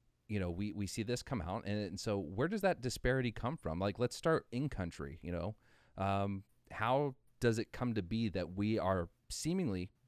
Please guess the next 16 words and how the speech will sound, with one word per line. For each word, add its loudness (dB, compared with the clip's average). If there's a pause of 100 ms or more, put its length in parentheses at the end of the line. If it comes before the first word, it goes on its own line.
guided, 2 (460)
and 0
yet 6
our 4
commanders 0
at -4
the -12
very 2
top -2 (100)
had -4
no 2
idea 2
why 2
we -4
were -6
there? -6